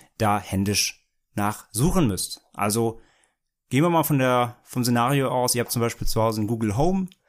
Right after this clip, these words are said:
dann sagt ihr zum Beispiel einfach, „Okay Google,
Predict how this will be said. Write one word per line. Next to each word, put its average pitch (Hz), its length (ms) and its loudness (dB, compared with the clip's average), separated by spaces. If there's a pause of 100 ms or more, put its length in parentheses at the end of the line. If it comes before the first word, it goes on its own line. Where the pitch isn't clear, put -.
(440)
dann 120 460 0
sagt 123 260 -2
ihr 120 60 -2
zum 123 100 -2
Beispiel 120 220 -2
einfach, 120 260 -2
„Okay 120 280 0
Google, 185 520 2